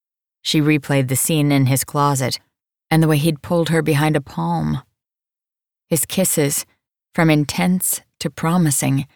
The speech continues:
had each been so stimulating, and they'd evoked unique responses in her. And there were the toys she'd found in his closet.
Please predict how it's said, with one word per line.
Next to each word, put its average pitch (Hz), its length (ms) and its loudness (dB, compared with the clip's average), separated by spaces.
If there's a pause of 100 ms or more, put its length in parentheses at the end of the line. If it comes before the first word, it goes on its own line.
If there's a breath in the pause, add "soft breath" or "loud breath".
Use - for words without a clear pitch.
(680)
had 165 160 -2
each - 380 -2
been 165 240 2
so 196 300 -2
stimulating, 208 1120 0 (100)
and 165 160 0
they'd 160 160 2
evoked 190 500 -2
unique 180 680 2
responses 185 720 -2
in 131 120 0
her. 139 300 -6 (1200)
And 143 340 0
there 139 160 2
were 143 200 0
the 147 100 -4
toys 151 720 -2
she'd 143 300 -2
found 135 260 2
in 127 120 2
his 135 180 0
closet. 143 600 -4